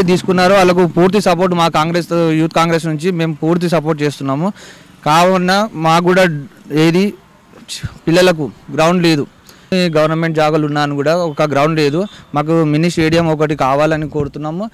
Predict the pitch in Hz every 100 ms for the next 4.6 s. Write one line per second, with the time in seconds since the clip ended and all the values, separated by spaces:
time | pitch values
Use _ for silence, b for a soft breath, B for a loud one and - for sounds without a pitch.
0 | b b b b _ - 151 190 220 220
1 | 185 175 165 165 170 170 160 160 180 185
2 | 175 175 165 165 170 196 185 156 147 147
3 | 170 202 190 185 185 160 160 180 175 185
4 | 175 175 165 156 160